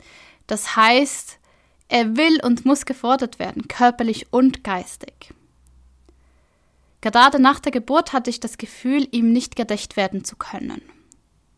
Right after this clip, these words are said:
Wir haben schon vorher geklickt und ich wollte das Klickertraining unbedingt wieder zu einer täglichen Routine machen. Ich musste mich aber ein bisschen besser organisieren und etwas erfinderischer werden.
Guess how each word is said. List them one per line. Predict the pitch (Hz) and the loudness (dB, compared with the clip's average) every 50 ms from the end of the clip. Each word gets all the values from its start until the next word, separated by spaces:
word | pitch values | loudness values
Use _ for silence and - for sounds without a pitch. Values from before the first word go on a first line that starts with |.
| _ _ _ _ _ _ _ - - _ _ _ _ | _ _ _ _ _ _ _ -20 -20 _ _ _ _
Wir | 254 262 - - | -4 -2 2 4
haben | 320 349 370 381 339 320 | 4 4 4 2 -2 -2
schon | - - 277 254 | -2 -2 -2 -2
vorher | - - 220 214 240 233 262 240 - | -2 -2 -2 -2 -2 -2 -2 -4 -4
geklickt | 214 202 - - - 220 208 - - - _ - - | -6 -10 -14 -8 -6 -6 -6 -6 -10 -20 _ -20 -16
und | - 220 214 208 | -10 -8 -8 -8
ich | 226 - - | -8 -2 2
wollte | 247 247 247 - | 2 2 2 0
das | 247 240 233 - | -4 -6 -6 -6
Klickertraining | - - 269 - 277 269 - - 240 233 233 226 - | -6 -8 -6 -6 -8 -8 -6 -4 -2 -2 -2 -2 -2
unbedingt | - 262 277 311 330 320 - - 269 262 254 - | 0 2 2 4 2 0 0 0 0 0 0 0
wieder | 233 233 233 240 233 | -4 -6 -6 -6 -8
zu | - - - | -8 -6 -6
einer | - 214 214 214 - | -6 -6 -6 -8 -10
täglichen | - - 214 220 220 240 233 - 247 240 233 | -8 -6 -6 -6 -6 -6 -6 -4 -4 -4 -2
Routine | 254 240 240 - - 214 208 208 | -4 -8 -8 -6 -6 -4 -4 -4
machen. | 196 - - - - - - - 233 - _ _ _ - _ _ - - - - - - - - _ _ - | -4 -6 -8 -10 -10 -12 -12 -12 -12 -14 _ _ _ -20 _ _ -20 -20 -20 -20 -20 -20 -20 -20 _ _ -8
Ich | 247 240 - | -4 2 4
musste | 269 330 349 - - 359 | 4 4 4 2 2 2
mich | 330 320 - - - | 2 2 2 0 0
aber | 233 247 240 262 - | 0 0 0 0 -2
ein | 233 233 226 220 | -2 -2 -2 -2
bisschen | 240 240 - - - 233 214 | -4 -6 -4 -4 -4 -4 -2
besser | - 208 202 - - 220 - | -4 -6 -6 -6 -8 -8 -6
organisieren | - 208 202 202 190 185 190 - - - 190 196 254 381 480 - 240 208 196 - - _ _ _ - - - - - - - - | -6 -6 -4 -4 -6 -8 -8 -10 -10 -10 -6 -4 -2 -4 -4 -6 -8 -12 -12 -14 -20 _ _ _ -20 -20 -20 -20 -20 -20 -16 -2
und | - - 320 330 359 - - | 2 4 6 6 4 4 0
etwas | 302 - - 320 - | -2 -2 -2 -4 -4
erfinderischer | - 285 277 - - 262 247 240 233 196 185 185 - - 208 220 | -4 -6 -6 -2 0 2 2 2 2 0 -4 -6 -8 -8 -10 -12
werden. | 220 - - - - - - - | -12 -14 -14 -14 -14 -16 -18 -18